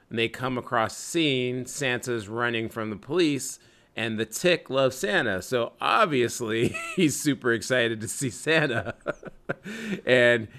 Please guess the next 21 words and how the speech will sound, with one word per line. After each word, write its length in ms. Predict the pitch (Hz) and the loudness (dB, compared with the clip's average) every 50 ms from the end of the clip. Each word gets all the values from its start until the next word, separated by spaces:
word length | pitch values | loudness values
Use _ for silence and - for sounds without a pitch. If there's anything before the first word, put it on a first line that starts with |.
| - _ | -14 _
he 180 | - 160 147 | 2 4 4
watches 800 | 131 131 139 147 175 214 - - - 151 139 131 131 135 127 127 | 4 6 8 8 8 8 6 2 0 2 2 4 2 2 0 -4
as 460 | 139 - - 127 127 127 131 117 92 101 | -4 2 4 6 6 6 4 2 2 -2
the 100 | 127 127 | -2 -2
cops 560 | - - - 143 139 135 135 - - - - | -2 -4 2 4 4 4 4 0 -6 -12 -12
chase, 600 | - - - 147 143 135 135 123 - - - - - | -12 -6 -2 0 2 2 2 0 -2 -6 -10 -12 0
uh, 280 | - 127 123 120 120 120 | 2 4 6 6 6 4
the 120 | 117 123 | 2 0
robber, 680 | 117 120 131 127 127 139 135 123 123 123 120 120 117 110 | 2 4 4 6 6 6 6 6 4 4 4 4 4 2
who 200 | 104 131 139 127 | 2 0 -2 0
eventually 1000 | - 117 110 98 113 131 147 151 147 - - 143 127 120 117 117 120 131 127 - - - - - - _ _ _ _ - | -2 -2 -4 -2 0 2 2 2 0 -4 -4 0 0 2 2 2 2 0 -2 -8 -18 -20 -20 -20 -20 _ _ _ _ 2
ends 200 | 131 127 127 117 | 2 2 4 2
up 160 | 131 98 - | 2 0 0
falling 500 | - - 131 135 131 135 135 135 131 127 | -6 0 4 6 6 8 6 4 2 0
into 220 | 117 107 - 123 | -2 -2 -2 -2
this 220 | 113 120 113 101 107 | -2 -2 -2 -2 -4
neon 480 | 117 117 123 123 120 117 117 117 113 | -4 -2 0 2 2 2 2 0 -2
sign 640 | 104 - - 123 127 131 131 127 120 113 110 110 113 | -4 -2 0 2 4 4 4 4 2 2 0 -2 -4
and 460 | - 110 107 107 107 104 104 104 101 98 | -4 -4 -4 -2 -4 -4 -6 -8 -4 -4
gets 220 | 123 110 90 117 | -4 -4 -2 -4
electrocuted 1000 | - 107 113 113 123 135 - - 113 - - - 110 98 92 90 - - 127 | -4 -2 0 2 0 0 0 -6 -12 -12 -10 -6 -6 -6 -4 -4 -4 -4 -4